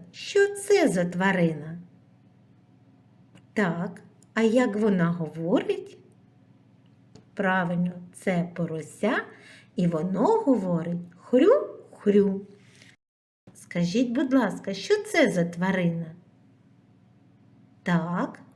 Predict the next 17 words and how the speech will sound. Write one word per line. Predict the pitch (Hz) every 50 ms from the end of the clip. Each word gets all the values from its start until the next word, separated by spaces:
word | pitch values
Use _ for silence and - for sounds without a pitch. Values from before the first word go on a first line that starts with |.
| _ _ - _ _ _ _ _
а | - 208
як | 208 202 202 196 190 185 180 190
вона | 190 185 185 175 175
говорить? | 175 175 156 151 - - 165 165 185 285 403 480 466 453 453 - - - - - _ _ _ _ _ _ _ _ _ _ _ _
Правильно, | - 175 165 170 170 170 165 160 165 160 160 156 156 151 156 151 - _ _ _ _ _
це | - - - - 214 196 180 180 180 - -
собака, | - - - - 175 160 151 - - 170 180 233 339 427 - - - 196 175 175 - - _ - - - - - _ _ _ _ _
і | - 196 175
вона | 170 165 156 156 156 160 185 302
говорить | 427 466 466 - 403 403 403 403 392 392 381 381 359 359 349 359 359 359 - - - _ -
"гав-гав". | 214 180 170 226 294 415 571 605 605 - - - - - - - - 190 190 190 196 - - - - - _ _ _ _ _ _ _ _ _ _ _ _ _ _ _ - - _ _ _ _
Назвіть, | 190 180 180 175 175 180 208 277 294 - -
будь | 381 403 392 359
ласка, | 359 381 392 392 - - - 466 453 - -
цю | - 508 466 415 -
тварину. | - 190 185 175 175 180 175 175 170 160 160 160 - - - - _ _ _ _ _ _ _ _ _ _ _ _ _ _ _ _ _ _ _ _ _ _ _ _ _ _ _ _ _ _ _
Так, | - 185 185 185 180 170 170 170 -